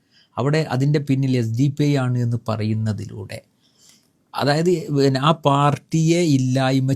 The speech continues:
ചെയ്തുകൊണ്ട് തങ്ങളുടേതായ അധികാരമോഹങ്ങളും തങ്ങളുടേതായ പ്രതലവും ഉറപ്പിക്കുന്നതിന് വേറെ വഴിയില്ല എന്നുള്ളത് അത്തരക്കാർ തിരിച്ചറിഞ്ഞിരിക്കുന്നു എന്നുള്ളതാണ്.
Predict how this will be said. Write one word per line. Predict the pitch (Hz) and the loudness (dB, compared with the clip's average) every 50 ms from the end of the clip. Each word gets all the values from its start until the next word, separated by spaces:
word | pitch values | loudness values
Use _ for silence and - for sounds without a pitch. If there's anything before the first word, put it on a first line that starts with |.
| 131 | -2
ചെയ്തുകൊണ്ട് | - 127 120 120 113 120 110 110 107 101 - - - - _ _ _ _ _ _ _ _ _ _ _ - | 0 0 0 2 0 0 -2 -4 -6 -8 -10 -14 -18 -20 _ _ _ _ _ _ _ _ _ _ _ -4
തങ്ങളുടേതായ | 120 127 139 143 156 160 165 160 160 160 160 151 156 139 131 131 135 143 151 - | -4 -2 0 0 2 2 2 4 4 2 2 2 0 -2 -2 -2 -2 -4 -4 -4
അധികാരമോഹങ്ങളും | 117 117 117 110 110 127 123 127 135 135 139 139 143 135 143 143 139 127 123 123 123 123 - - 127 131 127 123 127 131 - - | -4 -4 -2 -2 0 0 0 0 0 0 0 0 0 0 0 0 0 0 0 0 0 -2 -2 -2 -2 -2 -2 -2 -2 -4 -4 -6
തങ്ങളുടേതായ | 120 127 139 143 147 143 147 147 147 139 143 139 135 135 139 | -6 -4 -2 0 0 2 2 0 0 0 0 0 0 0 0
പ്രതലവും | 139 139 - 127 123 120 127 131 131 131 131 135 139 135 123 | 0 4 4 6 6 8 8 8 8 8 8 6 6 6 4
ഉറപ്പിക്കുന്നതിന് | 120 117 110 110 - - 127 123 - - 135 131 131 135 123 123 131 131 131 131 127 120 | 2 2 2 0 -2 -2 -2 -2 -2 0 2 2 4 4 4 4 2 2 2 0 0 2
വേറെ | 123 123 120 127 127 127 123 | 2 2 2 2 0 0 -2
വഴിയില്ല | 113 117 113 113 110 123 131 127 123 117 117 117 117 113 | -2 -2 -2 0 2 2 2 4 2 2 0 0 -2 -2
എന്നുള്ളത് | 110 107 107 110 113 110 110 104 98 107 101 | -2 -2 -4 -6 -8 -6 -8 -8 -8 -10 -12
അത്തരക്കാർ | 101 - - - 104 - - 104 104 - | -12 -12 -12 -14 -12 -10 -8 -8 -8 -8
തിരിച്ചറിഞ്ഞിരിക്കുന്നു | - 104 98 104 - - - 117 110 104 104 101 98 98 - - 92 98 98 | -6 -8 -8 -8 -8 -8 -6 -6 -4 -6 -6 -8 -10 -12 -12 -14 -16 -14 -14
എന്നുള്ളതാണ്. | 107 104 101 110 - - - - - | -14 -16 -16 -16 -16 -16 -16 -16 -18